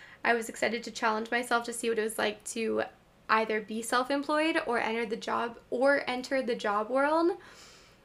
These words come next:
And I think one way to combat this is to surround yourself with older people who are really excited about their lives. I think it's important to have friends of a lot of different ages. Even same thing with content creators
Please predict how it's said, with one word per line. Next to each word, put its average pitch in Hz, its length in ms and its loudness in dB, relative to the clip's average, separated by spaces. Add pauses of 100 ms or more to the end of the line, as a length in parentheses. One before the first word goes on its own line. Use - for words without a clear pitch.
(240)
And 254 100 2
I 277 120 4
think 294 400 0
one 240 340 2
way 269 100 6
to 285 80 4
combat 285 460 2
this 311 440 0
is - 420 0
to 254 200 -6
surround 233 400 2
yourself 262 380 0
with 269 180 4
older 240 340 2
people 330 640 -2 (340)
who 269 60 2
are 240 80 4
really 240 220 2
excited 226 340 2
about 233 200 2
their 220 120 2
lives. 220 500 2
I 247 100 -2
think 247 140 -2
it's 269 120 -4
important 233 340 -2
to 247 60 -2
have 233 160 0
friends 220 380 -2 (100)
of 220 260 0 (120)
a 233 80 0
lot 220 200 0
of 214 100 -4
different 233 340 -2
ages. 254 600 0
Even 277 320 0
same 277 240 2
thing 262 140 0
with 226 140 -4
content 240 440 -2
creators 254 540 2